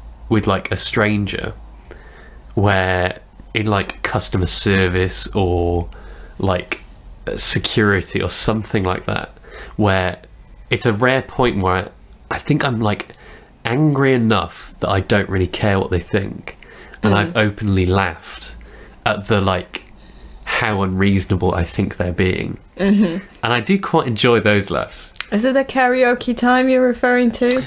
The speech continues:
Speaker 1: No, I didn't laugh in that case. I was genuinely furious. Um, but I won't talk about it 'cause I've moved on.
Speaker 2: That's okay.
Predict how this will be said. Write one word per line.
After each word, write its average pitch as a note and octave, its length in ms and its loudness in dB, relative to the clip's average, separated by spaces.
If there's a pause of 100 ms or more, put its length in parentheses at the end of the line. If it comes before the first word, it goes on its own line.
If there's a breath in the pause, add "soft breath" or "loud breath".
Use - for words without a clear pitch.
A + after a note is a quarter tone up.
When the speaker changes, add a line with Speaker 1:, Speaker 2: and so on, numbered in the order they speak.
Speaker 1:
No, G2+ 260 4
I F#2+ 80 2
didn't G2 260 -2
laugh F#2 280 -2
in F2 60 -6
that F2+ 220 -6
case. - 420 -6 (400 loud breath)
I G2 80 0
was F2+ 160 -4
genuinely F2 640 -2
furious. - 920 -4 (840 loud breath)
Um, F2+ 640 0 (460)
but G3 100 4
I G3+ 40 6
won't G3+ 200 4
talk G3 240 2
about G#2 200 0
it - 120 -8 (100)
'cause - 120 -4
I've B2 140 0
moved B2 300 2
on. G2+ 220 2 (100)
Speaker 2:
That's D4 260 0
okay. G#3+ 420 -2